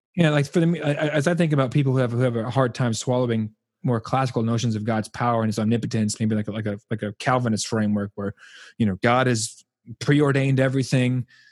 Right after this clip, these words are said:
uh, including who he's gonna save and who he's not. Um, you know, for, for those,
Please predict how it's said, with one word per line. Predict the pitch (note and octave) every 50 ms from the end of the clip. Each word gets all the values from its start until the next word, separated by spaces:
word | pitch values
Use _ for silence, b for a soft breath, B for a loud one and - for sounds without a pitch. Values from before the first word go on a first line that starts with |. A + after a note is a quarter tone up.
| b b A2
uh, | G#2 G#2
including | G#2+ G#2+ G#2+ G#2+ - C#3 C3+ C3 B2 -
who | D3 D#3
he's | C#3+ D3 C#3+ C#3
gonna | C#3 C3+ C3
save | - - B2+ B2+ B2+ A#2+
and | A#2 G#2+
who | C3 C#3+ C#3+
he's | C3+ B2
not. | B2+ A#2+ A#2+ B2 B2 B2+ - - b b b b b b b _
Um, | A2 A2+ A2 A2 G#2+ G#2 G#2 G#2 - _ _ _ _ _ _ _ _ _ _ _ _ _ _ _
you | F3 C3 B2
know, | A#2
for, | - D3 D3 - - A#2+
for | C#3 C3+
those, | C#3 D3 D#3 C#3+